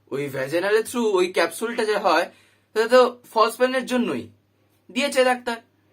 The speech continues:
যন্ত্রণাও হচ্ছে পূজনীয় বড় মার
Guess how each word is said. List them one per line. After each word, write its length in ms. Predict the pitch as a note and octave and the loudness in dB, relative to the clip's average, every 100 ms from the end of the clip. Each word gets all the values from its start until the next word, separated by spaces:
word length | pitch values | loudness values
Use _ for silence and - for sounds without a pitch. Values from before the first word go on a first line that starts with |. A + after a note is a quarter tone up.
| _ _ _ _ _ _ _ _ _ _ _ _ - | _ _ _ _ _ _ _ _ _ _ _ _ -10
যন্ত্রণাও 540 | C3 C#3 E3 G3+ B3 | -10 -8 -6 0 0
হচ্ছে 360 | B3+ A#3 - A3 G3 _ _ _ _ _ _ _ _ _ _ _ | 0 -2 0 -2 -2 _ _ _ _ _ _ _ _ _ _ _
পূজনীয় 300 | E3 F3 F3 | -8 -6 -6
বড় 160 | E3 E3+ | -4 -4
মার 300 | E3+ E3+ | -6 -6